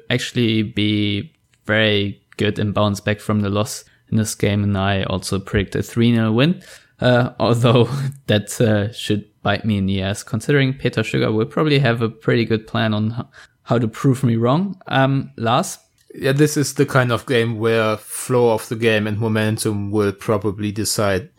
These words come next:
Speaker 2: uh, how it goes. If, if Dortmund
Speaker 1: Like the last two games, you mean? <laughs>
Speaker 2: Yeah, I mean, if Dortmund, what they didn't do against, uh, Freiburg, score somewhat early in the game, I think Cologne might crumble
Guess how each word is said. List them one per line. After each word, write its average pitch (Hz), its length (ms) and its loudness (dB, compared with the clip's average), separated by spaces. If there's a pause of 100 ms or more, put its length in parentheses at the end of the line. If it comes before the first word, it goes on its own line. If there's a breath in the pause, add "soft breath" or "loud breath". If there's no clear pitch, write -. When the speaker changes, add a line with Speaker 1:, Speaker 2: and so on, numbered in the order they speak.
(280)
Speaker 2:
uh, 98 460 -2
how 120 280 2
it 110 140 0
goes. 107 500 2
If, 175 560 -8
if 147 100 2
Dortmund 139 200 4
Speaker 1:
Like 156 160 4
the 160 80 2
last 165 320 2
two 147 80 4
games, 127 360 2
you 127 80 4
mean? 135 280 2
<laughs> 139 160 -4
Speaker 2:
Yeah, 160 440 4
I 160 120 0
mean, 156 180 -2
if 165 160 -4
Dortmund, 147 460 0 (300)
what 139 180 0
they 139 100 2
didn't 143 300 2
do 131 180 2
against, 117 540 -2 (120)
uh, 110 460 -4
Freiburg, 120 640 -2
score 113 720 0 (300)
somewhat 135 580 0
early 139 320 2
in 131 120 -2
the 131 80 0
game, 131 320 0
I 117 60 0
think 120 440 -4
Cologne 113 760 2
might 113 600 -2
crumble 117 720 2